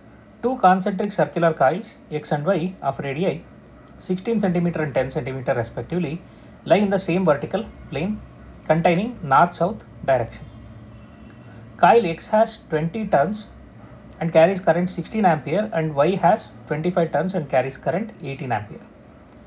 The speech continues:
The sense of current in X is anticlockwise and clockwise in Y for an observer facing west, looking at the coils.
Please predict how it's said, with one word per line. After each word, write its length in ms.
The 80
sense 260
of 160
current 260
in 220
X 340
is 180
anticlockwise 840
and 180
clockwise 540
in 160
Y 400
for 180
an 80
observer 460
facing 360
west, 300
looking 320
at 120
the 160
coils. 420